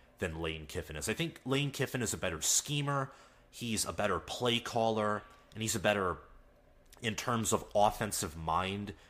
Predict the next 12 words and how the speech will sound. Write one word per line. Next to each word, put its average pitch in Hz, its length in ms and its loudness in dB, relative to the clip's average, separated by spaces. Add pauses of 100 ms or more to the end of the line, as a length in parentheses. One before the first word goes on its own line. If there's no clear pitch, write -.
(140)
innovator. 131 640 0 (220)
But 113 100 6
I 113 100 8
do 120 260 4
think 113 260 -2
Franklin 95 600 -2 (120)
is 87 560 0
a 90 100 -4
better 87 320 0
C 85 440 0
E 80 60 -2
O. 80 340 -2